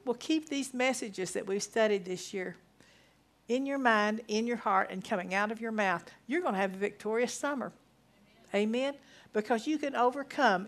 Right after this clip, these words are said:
anything the enemy brings against you this summer. Amen? So faith is not guessing, it is knowing something. And this is another quote part of it.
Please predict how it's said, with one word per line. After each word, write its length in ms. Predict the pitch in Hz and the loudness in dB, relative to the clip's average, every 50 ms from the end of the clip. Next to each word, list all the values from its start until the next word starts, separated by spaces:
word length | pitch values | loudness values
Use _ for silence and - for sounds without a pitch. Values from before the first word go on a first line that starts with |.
| - - | -6 -4
anything 760 | 254 277 330 349 359 370 - - - 285 247 208 180 170 175 | -2 0 0 2 0 0 0 4 6 6 6 6 4 0 -4
the 60 | 190 | -4
enemy 300 | - - 202 202 202 202 | -4 -2 -2 -2 -2 -2
brings 360 | 190 190 214 214 214 208 196 | 0 2 2 4 4 2 0
against 380 | 233 202 208 196 190 - - - | -2 -2 -2 -2 -4 -6 -8 -6
you 100 | 185 175 | -6 -4
this 180 | 175 185 185 - | -2 -4 -4 -4
summer. 460 | - - 190 180 170 - - 170 170 - - _ _ _ _ _ _ _ _ - _ - | 0 2 4 4 4 2 -2 -6 -10 -14 -20 _ _ _ _ _ _ _ _ -16 _ -4
Amen? 480 | 196 196 208 220 214 214 220 220 220 220 - - - - - - - - - - | -2 -2 0 0 0 2 0 0 -2 -4 -10 -16 -18 -16 -16 -16 -16 -18 -18 -8
So 200 | - - 254 240 | 0 4 4 4
faith 400 | 247 - - 294 302 339 320 - | 6 8 8 10 10 10 8 4
is 180 | 277 240 220 - | 0 -2 2 4
not 240 | 240 233 214 208 | 6 6 6 6
guessing, 400 | 208 226 226 220 - 269 247 220 | 6 6 6 6 4 0 -2 -2
it 120 | 202 190 180 | -2 -4 -4
is 140 | 180 180 208 | -4 -2 0
knowing 300 | 208 196 190 180 180 170 | 2 2 2 2 0 -2
something. 420 | - - 165 147 - - 165 160 | -4 -4 -4 -4 -4 -6 -6 -4
And 100 | 175 190 | -2 0
this 120 | 214 214 | 0 0
is 120 | 220 214 220 | 0 0 -2
another 280 | 202 196 185 185 208 | 0 0 0 0 -2
quote 340 | 208 - - 208 170 170 - | -4 -2 0 0 0 0 -2
part 240 | - - 170 170 165 | -2 0 0 0 0
of 120 | 170 170 | 0 -2
it. 160 | 170 160 - | -4 -6 -10